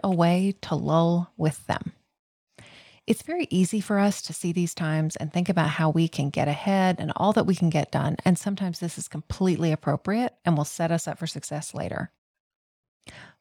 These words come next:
But sometimes we actually need those lull times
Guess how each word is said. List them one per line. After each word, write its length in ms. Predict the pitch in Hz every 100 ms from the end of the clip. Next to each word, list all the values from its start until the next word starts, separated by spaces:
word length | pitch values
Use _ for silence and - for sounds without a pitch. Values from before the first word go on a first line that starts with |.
| _
But 120 | 202
sometimes 840 | - 285 339 214 135 120 50 - - -
we 340 | 190 220 269
actually 540 | 226 226 - 233 196 175
need 460 | 165 185 214 196
those 360 | 180 165 156 -
lull 240 | 165 220
times 580 | 240 - 143 143 - -